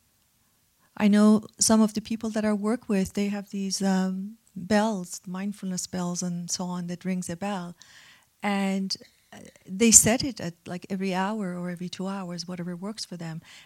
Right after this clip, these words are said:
And when it rings, they connect with themselves and ask themselves, "How am I feeling? What am I needing right now?" So I'm using these words in a row. How am I feeling? What am I needing? Because if you're feeling unsettled,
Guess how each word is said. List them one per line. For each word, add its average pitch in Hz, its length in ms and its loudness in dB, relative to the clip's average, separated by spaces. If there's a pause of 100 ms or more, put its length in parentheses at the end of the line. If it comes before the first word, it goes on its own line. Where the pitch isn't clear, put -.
And 190 140 -2
when 202 120 4
it 196 140 2
rings, 196 420 2
they 185 120 -4
connect 180 400 -8
with 180 100 -6
themselves 175 640 -2
and 175 340 -6
ask 170 280 -2
themselves, 175 580 -12
"How 180 200 -10
am 185 100 -8
I 180 100 -10
feeling? 180 540 -6 (500)
What 180 160 0
am 185 100 0
I 175 120 0
needing 175 380 -4
right 170 240 -10
now?" 175 280 -10 (1900)
So 190 460 0
I'm 190 300 0
using 214 380 0
these 190 180 -4
words 190 420 -4
in 190 140 0
a 180 60 -2
row. 175 500 -4 (160)
How 185 300 -2
am 196 100 0
I 196 120 0
feeling? 202 600 -2
What 180 160 -4
am 175 120 -4
I 180 120 -6
needing? 175 440 -4
Because 175 320 -4
if - 200 -8
you're 185 120 -4
feeling 226 600 2
unsettled, 175 800 -4